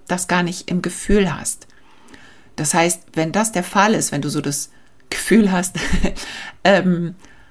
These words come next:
ich bin gerade gar nicht so in diesem Gefühl der Dankbarkeit, dann überleg dir, wie du dorthin hineinkommen kannst. Also mach dir zum Beispiel eine Musik auf die Ohren, das hilft mir immer total, eine ganz schöne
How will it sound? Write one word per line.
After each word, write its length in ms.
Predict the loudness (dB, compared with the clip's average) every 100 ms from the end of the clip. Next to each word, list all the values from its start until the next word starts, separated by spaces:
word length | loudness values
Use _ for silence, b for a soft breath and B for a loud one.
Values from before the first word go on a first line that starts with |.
| b b b
ich 280 | -4 -4 -10 -18 -20 -20 -6
bin 200 | 0 2
gerade 280 | 4 4 2 0 -4
gar 160 | -4 -2
nicht 160 | -2
so 80 | -4
in 80 | -4
diesem 180 | -4 -4
Gefühl 300 | -4 -2 -2
der 120 | -2
Dankbarkeit, 640 | -2 -4 -4 -8 -6 -4 -4
dann 100 | -4
überleg 420 | -2 -2 -2 -2
dir, 160 | -4 -4
wie 200 | -4 -2
du 120 | -2
dorthin 420 | -2 -2 -2 -4
hineinkommen 640 | -2 -2 -2 -4 -6 -10 -10
kannst. 480 | -12 -10 -10 -10 -8
Also 220 | -4 -2
mach 160 | -4
dir 160 | -6 -6
zum 100 | -6
Beispiel 300 | -6 -6 -6
eine 100 | -6
Musik 340 | -4 -4 -4
auf 120 | -6 -8
die 140 | -6
Ohren, 240 | -2 -2
das 160 | -2 -4
hilft 260 | -6 -6 -4
mir 100 | -4
immer 140 | -4
total, 320 | -10 -8 -6
eine 140 | -6 -6
ganz 200 | -8 -6
schöne 360 | -4 -2 -4